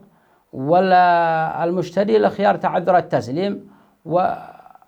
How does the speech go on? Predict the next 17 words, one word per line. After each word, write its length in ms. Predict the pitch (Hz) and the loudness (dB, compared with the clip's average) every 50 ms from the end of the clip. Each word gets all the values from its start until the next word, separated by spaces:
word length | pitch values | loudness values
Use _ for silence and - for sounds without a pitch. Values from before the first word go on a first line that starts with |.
| _ _ _ _ _ _ _ _ _ _ _ _ _ _ _ _ _ - 139 139 165 147 160 190 196 | _ _ _ _ _ _ _ _ _ _ _ _ _ _ _ _ _ -12 -2 2 2 4 4 6 6
الفصل 440 | 190 185 151 202 233 226 226 208 | 6 6 6 4 4 4 2 2
إذا 160 | 180 175 190 190 | 2 4 2 2
رجع 200 | 170 165 180 170 | 4 4 2 2
زد 180 | 165 165 156 | 2 0 0
مثلًا 320 | 175 180 165 180 175 170 151 | 0 2 4 4 2 2 2
فصلنا، 520 | 175 170 - 180 165 151 135 113 107 - - - - _ _ _ _ _ | 0 2 2 2 4 2 0 -2 -4 -8 -12 -18 -20 _ _ _ _ _
فالمشتري 840 | _ - 160 185 196 196 - 202 196 190 175 185 - 185 175 175 175 | _ 2 4 4 4 4 4 4 4 2 0 0 0 2 2 4 4
عاد 180 | 165 - 185 175 | 2 2 0 0
معه 180 | 185 165 175 | 0 0 0
زد 180 | 175 160 180 165 | 0 0 0 -2
خيار 320 | 160 165 175 170 170 156 | 0 2 4 4 4 4
ثاني، 400 | 131 147 160 156 143 127 113 101 | 4 4 4 4 2 2 -2 -6
لأنه 300 | 107 131 143 160 - 160 | -6 -8 -8 -6 -4 -2
قال 80 | 151 156 | -2 -2
يخيران 540 | 151 - 151 160 165 175 180 196 202 202 190 | -2 -2 -2 -2 0 2 2 2 2 2 4
قبل 200 | 202 185 170 165 | 2 4 4 4
الفصل، 380 | - 123 120 117 113 110 101 | 2 2 0 -4 -8 -10 -14